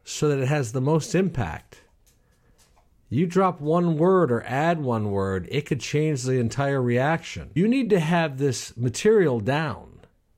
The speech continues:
so that when you go up, it's deep in your bones and you can forget about saying it like a robot. You can perform! Here's what you do.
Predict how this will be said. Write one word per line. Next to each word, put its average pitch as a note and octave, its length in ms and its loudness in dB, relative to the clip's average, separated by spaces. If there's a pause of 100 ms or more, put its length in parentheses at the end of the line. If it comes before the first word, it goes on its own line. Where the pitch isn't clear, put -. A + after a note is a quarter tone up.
(1300)
so - 200 -2
that D#3 300 0
when D3+ 140 0
you D3+ 120 2
go F3 320 2
up, F#3 380 0 (1040)
it's C#3 220 -4
deep G3 320 -2
in D3+ 140 0
your C3+ 120 0
bones A#2+ 960 -2 (680)
and C#3 160 0
you E3+ 80 2
can D#3+ 160 -2
forget E3+ 540 2
about C3+ 440 -2 (220)
saying F3 400 0
it E3+ 100 -2
like C#3 220 -4
a C3 60 0
robot. C3 680 0 (460)
You D#3+ 260 2
can D#3+ 240 -2
perform! A#3 2000 8
Here's E3 240 4
what E3 160 0
you D3+ 80 0
do. G#2 320 2